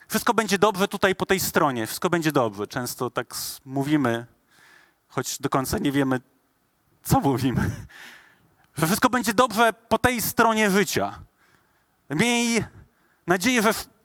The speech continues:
wszystko po tej stronie się ułoży. To jest taka nadzieja, e, hmm,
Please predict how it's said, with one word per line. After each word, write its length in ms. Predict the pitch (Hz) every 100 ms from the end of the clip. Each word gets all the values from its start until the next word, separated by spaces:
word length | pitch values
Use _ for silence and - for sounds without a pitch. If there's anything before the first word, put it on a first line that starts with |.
| _
wszystko 300 | - 285 -
po 120 | 240
tej 140 | 269 247
stronie 680 | - 220 220 214 208 202 - - - - _
się 200 | - -
ułoży. 580 | 165 151 123 107 92 85 - - - _ _ _ _ _ _ _ - - _ _ _ _ _
To 80 | 135
jest 160 | 135
taka 400 | 156 - 160 151
nadzieja, 720 | 151 151 147 160 156 151 147 151 -
e, 40 | -
hmm, 960 | 143 131 123 - - - 143 120 120